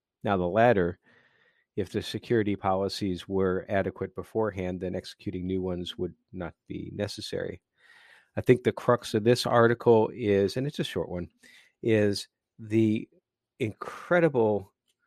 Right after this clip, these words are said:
incredible efficacy of using password managers in an organization and in your personal life.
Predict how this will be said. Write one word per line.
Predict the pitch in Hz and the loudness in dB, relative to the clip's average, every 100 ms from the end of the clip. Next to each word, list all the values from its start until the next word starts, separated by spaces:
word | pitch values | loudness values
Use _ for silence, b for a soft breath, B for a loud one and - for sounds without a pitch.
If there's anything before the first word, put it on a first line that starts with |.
| _ _ _ _ _ _ - _ - | _ _ _ _ _ _ -20 _ -10
incredible | 113 - - 170 151 113 104 | -10 -8 -2 0 0 0 -2
efficacy | 123 127 - - 107 101 | -4 -8 -10 -4 -2 -2
of | 104 | -4
using | 92 95 107 123 117 110 98 90 - _ _ _ | -8 -2 2 2 4 2 2 -4 -12 _ _ _
password | - 117 - 113 98 | 0 0 0 -4 -4
managers | 92 104 113 107 90 92 90 92 - _ _ _ _ | -2 0 2 0 -2 -4 -4 -6 -10 _ _ _ _
in | 110 | -4
an | 107 | 0
organization | 107 107 104 95 98 98 104 101 | 2 0 0 -2 0 0 -2 -4
and | 98 98 | -2 -2
in | 95 | -2
your | 95 | -6
personal | - 95 - 98 92 95 | -10 -10 -8 -10 -10 -2
life. | 101 101 73 - | 2 2 0 -10